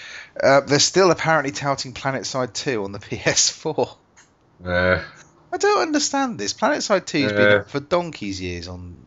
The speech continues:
Speaker 1: well, two or
Speaker 2: I, I know, surely it can't be that hard to
Speaker 1: Well, you wouldn't have thought so, 'cause it's a bloody Sony game.
Speaker 2: Hmm.
Speaker 1: But, um,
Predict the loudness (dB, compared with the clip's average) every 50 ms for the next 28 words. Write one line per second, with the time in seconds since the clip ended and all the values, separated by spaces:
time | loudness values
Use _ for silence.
0 | _ -10 -10 -10 -10 -14 _ _ _ _ _ _ _ _ _ _ _ _ _ _
1 | -6 -6 -4 0 2 4 4 4 4 6 6 4 4 4 2 0 -6 -6 0 2
2 | 4 4 4 2 0 -2 -2 -2 -2 -2 -2 -4 -6 0 2 2 2 2 0 -4
3 | -4 -4 -4 -6 -8 -6 -6 -6 -6 -6 -10 _ _ _ _ _ -6 -6 -6 -6
4 | -6 -6 -2 -2 -2 -2 -2 -4 0 2 2 2 2 0 -2 -2 -2 -2 -2 -4
5 | -4 _ _ _ _ -12 -10 -8 -6 -4 -4 -4 -2 2 2 2 2 2 0 0
6 | 2 2 2 2 0 -2 -4 0 0 0 0 0 -4 -6 -12 -12 -14 _ _ _
7 | _ _ _ _ _ _ _ _ _ _ -6 -2 0 2 2 0 0 -4 -8 -16
8 | _ _ _ _ _ _ _ _ _ _ _ _ -20 -14 -10 -8 -6 -6 -6 -8
9 | -10